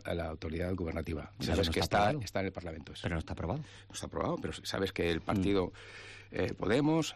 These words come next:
Speaker 1: eh, y Sumar son, se han sumado a esa, a, a esa
Speaker 2: Mm.
Speaker 1: propuesta. Vale, hablamos de legitimar, de legitimidad. Hablamos de que todo es democrático. Claro, cuando tú tienes el cincuenta y uno por ciento, eh, con esa barra, barra de media, dice, "Todo es democrático", porque tienes el cincuenta y uno por ciento, ¿no?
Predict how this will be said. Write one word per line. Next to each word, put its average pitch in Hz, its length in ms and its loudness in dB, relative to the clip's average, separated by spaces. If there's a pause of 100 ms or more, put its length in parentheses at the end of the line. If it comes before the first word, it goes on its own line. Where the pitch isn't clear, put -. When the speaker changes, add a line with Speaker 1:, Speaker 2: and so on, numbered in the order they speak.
Speaker 1:
eh, - 580 -6
y 92 60 -6
Sumar 120 540 2
son, - 240 -4
se - 80 0
han 98 80 2
sumado 107 440 4
a 90 60 6
esa, 104 320 2
a, - 360 -2 (100)
a - 80 0
esa - 180 0
Speaker 2:
Mm. 82 120 4
Speaker 1:
propuesta. - 500 -6 (440)
Vale, 104 200 6
hablamos 156 260 4
de 151 80 6
legitimar, 92 580 0 (120)
de 98 160 0
legitimidad. 92 640 0 (420)
Hablamos 127 320 4
de 110 140 2
que 101 180 0
todo 127 140 4
es 120 60 4
democrático. 92 520 2
Claro, 117 200 2
cuando 95 180 0
tú 131 80 -4
tienes - 220 0
el 123 60 2
cincuenta 110 320 0
y 135 40 4
uno 147 100 4
por 120 140 0
ciento, 143 400 2 (120)
eh, 95 440 2
con 101 180 -4
esa 127 240 4
barra, 123 300 4
barra 113 220 2
de 110 60 2
media, 123 220 0
dice, 113 140 -2
"Todo 147 180 6
es 127 60 6
democrático", 82 680 0
porque 85 200 -2
tienes 131 260 4
el 110 60 2
cincuenta 92 380 0
y - 20 4
uno 113 160 2
por 90 120 -2
ciento, 82 300 -6
¿no? 170 180 0